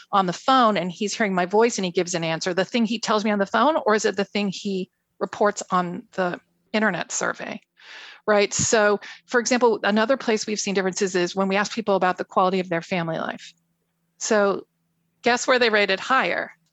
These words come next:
You think people rate their family lives higher when they're talking to a phone interview or on an internet interview?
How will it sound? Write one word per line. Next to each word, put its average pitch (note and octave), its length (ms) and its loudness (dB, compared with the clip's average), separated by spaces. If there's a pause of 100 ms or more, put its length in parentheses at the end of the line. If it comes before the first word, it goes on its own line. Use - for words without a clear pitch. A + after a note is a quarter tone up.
You A#3+ 200 -2
think C#4+ 320 -4
people A#3+ 340 0
rate G#3 240 0
their A3 100 2
family G3+ 340 0
lives F#3 280 0
higher G3 500 0 (220)
when G#3+ 160 2
they're F#3+ 100 2
talking G3+ 400 0
to G#3 140 -2
a G3+ 120 -2
phone A3+ 300 2
interview D4+ 380 2
or G#3 180 4
on G3 300 4
an F#3 180 -2
internet F#3 420 -2
interview? - 360 -6